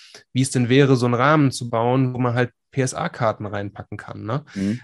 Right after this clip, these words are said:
Speaker 1: Weil bis, bis dato gab's nichts auf dem Markt. Es, also es war nicht mal irgendwas zu denken, weil die Szene einfach so klein war für ge-, gegradete Karten hier in Deutschland.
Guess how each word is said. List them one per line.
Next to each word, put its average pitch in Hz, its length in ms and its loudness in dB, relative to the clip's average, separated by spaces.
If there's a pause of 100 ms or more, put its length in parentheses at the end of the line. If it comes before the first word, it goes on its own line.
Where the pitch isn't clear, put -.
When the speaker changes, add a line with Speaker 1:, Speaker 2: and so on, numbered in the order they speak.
Speaker 1:
Weil 117 200 4
bis, 113 340 -6
bis 131 160 -6
dato 135 300 2
gab's 131 320 0
nichts 160 220 -2
auf 135 160 -8
dem 120 140 -2
Markt. 135 360 0
Es, 127 140 -12
also 120 160 -6
es 113 140 -6
war 123 160 4
nicht 135 160 0
mal 127 120 2
irgendwas 131 340 2
zu - 120 -6
denken, 135 460 0
weil 117 80 0
die 120 80 -2
Szene 139 280 -2
einfach 117 220 -8
so 135 160 -4
klein 147 340 0
war 120 80 2
für 117 160 -8
ge-, 107 80 -12 (260)
gegradete 117 520 0
Karten 113 340 0
hier 113 100 -2
in 107 100 -4
Deutschland. 113 500 -2